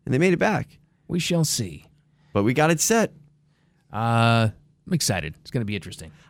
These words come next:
Speaker 1: I like it. I know some people right away were like, "Oh, that's it. I'm out. Eagles, Chiefs. I, I don't care. I don't
Speaker 2: Ugly,
Speaker 1: care about this game."
Speaker 2: ugly
Speaker 1: Why?
Speaker 2: uniform matchup game, though, I
Speaker 1: It
Speaker 2: would
Speaker 1: is.
Speaker 2: say. It's
Speaker 1: Yeah.
Speaker 2: ugly.
Speaker 1: This is the first time we've had this matchup, actually.
Speaker 2: Who's home?
Speaker 1: Ooh, good question.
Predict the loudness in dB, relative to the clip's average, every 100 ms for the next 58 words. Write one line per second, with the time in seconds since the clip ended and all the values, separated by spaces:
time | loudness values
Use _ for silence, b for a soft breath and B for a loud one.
0 | -2 0 4 2 2 2 4 4 2 2
1 | 2 2 2 4 6 6 6 4 2 0
2 | B 2 4 6 4 4 4 4 4 2
3 | 2 4 6 4 2 4 4 4 2 2
4 | 2 2 2 0 4 4 4 2 B 2
5 | 4 6 4 2 -2 0 0 2 2 4
6 | 6 6 6 4 4 4 4 2 0 -2
7 | -2 -2 -2 0 2 4 4 4 0 -4
8 | -2 2 2 2 -4 -8 _ _ _ _
9 | -6 -2 0 2 2 4 4 4 2 2
10 | 0 0 0 -4 -2 -4 0 0 0 0
11 | 0 4 4 4 2 -6 _ _ _ _
12 | _ _ -6 -6 -6 -8 -8 -6 -4 -4
13 | -6 -12